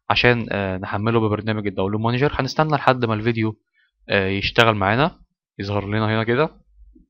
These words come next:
تمام؟ الفيديو اشتغل اهو زي ما احنا شايفين. هتيجي في اي مكان فاضي على الشاشه، سواء في اليمين او في الشمال، في اي مكان اسود كده هنا هتدوس كليك يمين وتعمل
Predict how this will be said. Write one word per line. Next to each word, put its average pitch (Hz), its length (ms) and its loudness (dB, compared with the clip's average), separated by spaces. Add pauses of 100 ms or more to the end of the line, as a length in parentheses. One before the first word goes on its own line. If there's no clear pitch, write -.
(600)
تمام؟ 135 320 2 (2500)
الفيديو 135 280 2
اشتغل 127 320 4
اهو 123 60 8
زي 123 160 4
ما 120 60 2
احنا 123 160 -4
شايفين. 135 340 -2
هتيجي 135 300 0
في - 100 -4
اي 147 100 6
مكان 139 260 2
فاضي 131 260 4
على 107 180 4
الشاشه، 120 380 -2
سواء 110 260 0
في - 140 -6
اليمين 107 340 -2
او 101 80 -6
في - 80 -14
الشمال، 120 340 -2
في - 100 -4
اي 139 100 4
مكان 123 280 0
اسود 120 300 -4
كده 117 240 0
هنا 120 160 0
هتدوس 110 220 -8
كليك 113 340 -6
يمين 113 220 0
وتعمل 113 380 -2